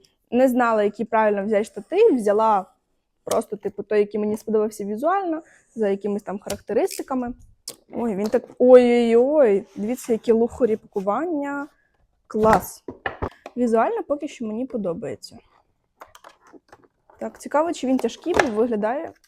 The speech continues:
ну да, він такий, типу, тяжкенький. Ой, цікаво, боже, як ним користуватися? Ой-ой-ой, ой-ой-ой, ой-ой-ой. Вау, а як він складив-, як це?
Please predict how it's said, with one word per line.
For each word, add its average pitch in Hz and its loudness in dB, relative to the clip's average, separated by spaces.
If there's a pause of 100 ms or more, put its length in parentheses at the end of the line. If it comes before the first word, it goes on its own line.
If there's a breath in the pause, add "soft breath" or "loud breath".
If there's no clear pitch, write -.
ну 262 -6
да, 233 -4
він 214 -6
такий, 226 -10
типу, 202 -16
тяжкенький. 202 -12 (880)
Ой, 190 -10
цікаво, - -12
боже, 214 -2 (380)
як 220 -12
ним 359 -4
користуватися? - -18 (1040 loud breath)
Ой-ой-ой, 208 -2 (320)
ой-ой-ой, 190 -4 (680)
ой-ой-ой. 202 0 (840)
Вау, 196 0 (100)
а - -8
як 247 -4
він 302 0
складив-, 226 -8 (100)
як 220 -8
це? 226 -12